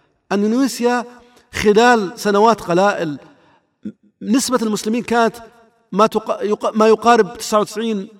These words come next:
بالمئة مسلمين، الآن أصبحت النسبة كما تقول بعض الإحصاءات ثمانين بالمئة، فنزلت النسبة بسبب التنصير.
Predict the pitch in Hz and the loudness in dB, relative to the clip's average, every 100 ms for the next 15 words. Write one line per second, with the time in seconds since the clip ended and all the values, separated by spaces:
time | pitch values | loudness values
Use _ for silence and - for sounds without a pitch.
0 | _ - 175 185 220 175 123 - _ _ | _ -6 -2 -2 0 -2 -4 -14 _ _
1 | _ 170 - 151 160 143 - _ _ _ | _ -12 -10 -10 -10 -10 -14 _ _ _
2 | _ _ 185 196 220 202 - 170 156 160 | _ _ -4 0 0 -2 -8 -10 -8 -8
3 | 180 - 175 160 - _ _ _ _ - | -8 -6 -8 -8 -14 _ _ _ _ -6
4 | 190 180 165 180 165 190 170 175 170 - | -2 0 -2 -4 -4 -2 0 -2 -2 -12
5 | - 165 175 180 - - _ - 156 151 | -10 -6 -4 -4 -8 -20 _ -10 -6 -4
6 | 175 151 139 143 143 131 104 _ _ _ | -4 -6 -8 -8 -10 -10 -16 _ _ _
7 | _ _ - 151 165 156 127 131 127 - | _ _ -10 -8 -6 -8 -10 -14 -16 -20
8 | - - _ _ _ _ _ _ _ _ | -20 -20 _ _ _ _ _ _ _ _
9 | _ - - 180 160 139 - 127 - 147 | _ -16 -8 -6 -8 -10 -14 -14 -14 -14
10 | 120 | -16